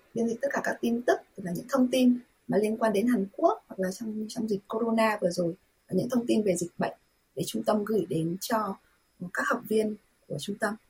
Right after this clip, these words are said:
Còn hoạt động mà giúp đỡ các em bé thì mình có làm từ năm khoảng hai nghìn lẻ ba cho đến hai nghìn lẻ sáu hoặc hai nghìn lẻ bảy gì đó. Vì khi đó là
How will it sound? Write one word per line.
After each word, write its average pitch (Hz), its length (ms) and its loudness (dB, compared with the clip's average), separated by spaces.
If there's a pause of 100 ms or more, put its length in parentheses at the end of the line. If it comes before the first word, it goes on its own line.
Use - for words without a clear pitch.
(460)
Còn 202 220 -4
hoạt 214 320 -2
động 190 220 4
mà 185 380 2 (520)
giúp 294 140 -2
đỡ 277 140 10
các 330 120 6
em 262 180 4
bé 247 260 6
thì 262 120 2
mình 185 220 0
có 170 500 -2 (460)
làm 190 240 0
từ 175 120 -2
năm 208 240 2
khoảng 185 180 -4 (180)
hai 220 280 -2
nghìn 185 160 2
lẻ 190 80 2 (120)
ba 214 240 -2
cho - 100 -4
đến 175 300 -2
hai 220 100 -2
nghìn 175 360 -4 (240)
lẻ 185 120 -2 (520)
sáu 180 320 -2
hoặc 269 160 -4
hai 202 100 -6
nghìn 185 140 0
lẻ 185 60 -2 (100)
bảy 202 160 2
gì - 220 -8
đó. 143 200 -10 (400)
Vì 190 160 0
khi 262 120 0
đó 180 220 4
là 202 300 -2